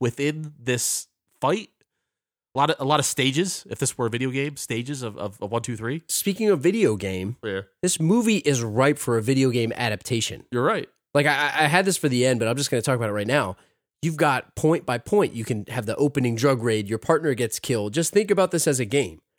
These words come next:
Speaker 1: Yeah.
Speaker 2: There's so many segments to it. Then you're, you're, you've gotta go on the raid. You've gotta go and fight these guys in the department store. There's car
Speaker 1: The
Speaker 2: chases.
Speaker 1: drive-by,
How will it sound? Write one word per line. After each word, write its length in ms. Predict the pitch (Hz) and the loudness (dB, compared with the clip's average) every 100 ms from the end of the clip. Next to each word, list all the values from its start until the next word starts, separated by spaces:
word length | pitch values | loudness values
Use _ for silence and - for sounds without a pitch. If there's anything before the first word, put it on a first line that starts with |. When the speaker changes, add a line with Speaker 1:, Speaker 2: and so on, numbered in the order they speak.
| _ | _
Speaker 1:
Yeah. 120 | 107 80 | -4 0
Speaker 2:
There's 140 | 139 | 2
so 140 | 175 170 | 4 4
many 140 | 160 | 4
segments 540 | - 180 180 151 107 - | 2 2 2 2 0 -2
to 100 | 104 | -4
it. 120 | 101 | 0
Then 360 | 160 156 104 | 0 2 0
you're, 340 | 104 123 120 - _ | -2 0 0 -2 _
you're, 300 | 135 117 113 - | -4 -2 -4 -8
you've 140 | 120 | -4
gotta 240 | 131 123 | 0 0
go 360 | 117 135 135 131 | 2 2 4 2
on 140 | 135 117 | 0 -2
the 100 | 113 | 0
raid. 400 | 147 156 107 98 | 2 2 0 -4
You've 120 | 104 | -2
gotta 240 | 131 123 | 0 0
go 420 | 117 147 131 117 - | 2 2 2 0 -4
and 260 | 117 110 - _ | -6 -8 -10 _
fight 280 | - 170 156 | 0 0 2
these 220 | 147 123 | 0 2
guys 380 | 135 131 127 - | 2 4 0 -2
in 120 | 139 | -2
the 40 | 120 | -2
department 380 | 113 190 156 | 2 2 2
store. 200 | - 135 | 2 2
There's 180 | 113 113 | 2 -2
car 280 | - 190 185 | 0 2 2
Speaker 1:
The 60 | - | 2
Speaker 2:
chases. 340 | - 110 127 | 0 2 0
Speaker 1:
drive-by, 840 | 117 131 139 123 131 131 135 139 | 2 4 4 4 4 4 4 2